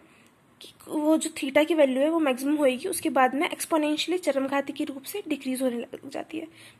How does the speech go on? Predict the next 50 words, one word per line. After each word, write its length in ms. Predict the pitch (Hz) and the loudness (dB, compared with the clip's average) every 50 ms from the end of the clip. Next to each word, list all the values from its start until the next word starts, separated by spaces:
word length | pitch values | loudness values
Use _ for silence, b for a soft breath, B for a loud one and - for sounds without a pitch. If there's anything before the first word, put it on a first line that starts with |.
| - | -6
मतलब 300 | 262 254 277 320 320 - - - - | -2 0 0 0 0 -2 -4 -2 -2
एक 140 | 269 269 - | -2 -2 -4
theta 200 | - 269 269 302 294 | -6 -2 -2 0 0
मैक्सिमम 300 | 269 254 254 269 269 277 | 0 -2 -2 -4 -4 -2
तक 140 | 277 311 302 | -2 -2 -2
पहुंचेगा, 300 | - 269 262 269 285 359 | -4 -4 -6 -4 -4 -6
उसके 180 | 359 - - 311 | -6 -4 -2 -2
बाद 120 | 277 269 | -2 -2
में 80 | 302 302 | -2 -2
डिक्रीज 280 | 262 262 262 269 262 269 | -4 -4 -4 -4 -4 -2
होने 140 | 269 262 262 | -2 -4 -4
लग 300 | - - - - 262 247 | -8 -10 -12 -14 -12 -8
जाएगा। 280 | - 254 254 262 320 359 B B B B B B B B B - | -8 -8 -6 -6 -8 -10 B B B B B B B B B -6
इस 140 | 349 - - 359 | -6 0 2 4
वाले 120 | 330 330 | 4 4
मोशन 260 | 311 311 311 - 330 | 4 2 0 -2 -2
को 60 | 320 | -2
हम 100 | 330 320 | 0 0
लोग 140 | 320 320 285 | 0 0 2
बोलते 260 | 262 269 240 233 - | 2 2 2 2 0
हैं 120 | 311 330 302 | -2 0 4
डेड 260 | 277 240 233 220 214 | 4 4 4 4 0
बीट, 220 | - 254 254 254 - - _ b b b b b b b b b _ _ - - | -4 -6 -8 -8 -10 -14 _ b b b b b b b b b _ _ -20 -6
that 240 | - - 254 254 - | -2 0 0 0 0
means 200 | 311 392 440 - - - 277 | 0 0 0 -2 -4 -6 -8
रुद्ध 280 | 269 240 269 - 370 - 339 - | -8 -8 -8 -10 -12 -10 -4 -2
दोलित। 360 | 262 233 - 90 - - - - _ _ _ _ _ - | 0 0 0 -2 -6 -10 -12 -18 _ _ _ _ _ -12
दूसरा 320 | 247 247 247 - - 311 | -10 -8 -8 -4 -2 0
हमारे 200 | 311 311 311 311 | 0 2 2 0
पास 200 | 311 311 311 302 | 0 0 -2 -2
होता 160 | - 311 - 349 | -4 -4 -4 -4
है 60 | 370 | -4
क्रिटिकल 420 | 349 - 311 285 - - 294 294 269 | -2 -2 -4 -4 0 2 2 2 4
डैम्पिंग। 400 | 254 240 226 - - - - 311 | 2 0 -2 -6 -12 -12 -10 -10
उस 100 | 302 - | -10 -6
केस 240 | - 311 285 - 320 | -6 -6 -6 -6 -6
में 60 | 311 | -4
क्या 100 | 311 294 | -2 -2
होगा, 200 | 262 247 262 330 392 b b b b b b b b b b b _ 285 | -2 -2 -2 -4 -6 b b b b b b b b b b b _ -2
gamma 320 | 262 254 240 240 269 302 294 | 0 2 2 4 2 0 0
plus 220 | 311 311 320 320 - 277 | 0 -2 -2 -2 -2 -2
m 200 | 262 254 262 269 | 0 0 0 -2
upon 240 | 262 294 302 285 - - - | 0 0 -2 -2 -2 0 0
r 120 | 247 269 311 370 - | 2 2 0 -2 -6
equal 260 | - - - 269 262 | -12 -6 -4 -2 -2
होगा 240 | 277 269 240 269 294 320 - - | 0 -2 -2 0 -2 -4 -4 -4
टू 160 | 311 294 320 330 | -2 0 0 0
root 260 | 285 262 262 - 311 | -2 -2 -4 -4 -4
of 120 | 311 - - | -4 -6 -8
C 160 | - 277 | -8 -8